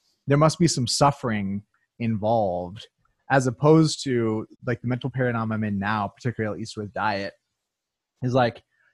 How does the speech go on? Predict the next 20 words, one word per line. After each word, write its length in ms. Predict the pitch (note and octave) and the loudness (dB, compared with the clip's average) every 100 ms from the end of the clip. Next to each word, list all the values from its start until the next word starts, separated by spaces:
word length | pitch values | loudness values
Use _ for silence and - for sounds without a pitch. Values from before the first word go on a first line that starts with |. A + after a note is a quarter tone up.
| _ - | _ 0
I'm 240 | D3+ G#3 | 4 4
choosing 460 | - G3+ G#3 G#3 F3 | 4 4 6 6 6
to 60 | |
do 180 | B2 B2+ | 4 4
this. 500 | D#3+ G3+ - - - _ _ _ C#3+ | 6 4 2 -4 -6 _ _ _ -2
And 160 | C3 | 0
at 180 | A#2+ - _ E3 | 0 -4 _ -2
any 340 | F3 G3+ A3 | 2 4 2
point, 480 | - D#3 A#2 G2 - - | 0 -2 -2 -4 -10 -6
whenever 420 | A2 B2+ D3+ D#3+ | 0 2 4 4
I 100 | E3 | 4
don't 180 | E3 D3+ | 2 -2
feel 180 | E3 E3 | 0 2
like 220 | E3+ F3 | 2 2
it, 200 | G3 - - _ - | 0 0 -4 _ -2
I'm 200 | A3+ F#3+ | 4 4
just 180 | G3 G3+ | 4 2
gonna 180 | G#3+ G#3 | 0 0
stop. 420 | - F2 - _ _ _ - | -2 -6 -6 _ _ _ -16
<laughs> 0 | G#2 | -8